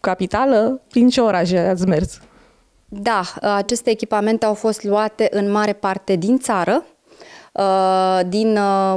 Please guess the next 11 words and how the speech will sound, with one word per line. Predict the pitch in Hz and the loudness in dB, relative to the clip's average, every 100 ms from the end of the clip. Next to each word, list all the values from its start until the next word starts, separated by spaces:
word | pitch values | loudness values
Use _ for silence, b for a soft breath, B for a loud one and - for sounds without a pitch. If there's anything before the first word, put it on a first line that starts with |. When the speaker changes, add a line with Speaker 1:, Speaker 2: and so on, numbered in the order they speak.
| 175 | -2
Speaker 2:
București, | 202 208 180 170 226 - - - 208 | -4 -2 0 2 0 -2 -6 -6 0
uh, | 190 190 185 185 185 | 2 2 2 2 0
dar | 175 185 185 | 0 -2 -2
și | - 214 | -4 -4
din, | 185 202 196 190 | -2 -2 0 0
uh, | 185 180 180 175 175 175 190 - - | 0 0 0 0 -2 -4 -8 -14 -8
uh, | 165 165 170 165 170 170 175 208 _ - | -4 -2 -2 -2 -4 -6 -8 -14 _ -6
Râmnicu | 185 185 175 - | -2 -2 -2 -4
Vâlcea, | 147 185 262 262 226 | -4 -2 -2 0 -2
de | 190 190 | 0 0
exemplu. | 180 185 185 185 185 | 0 -2 -4 -2 -4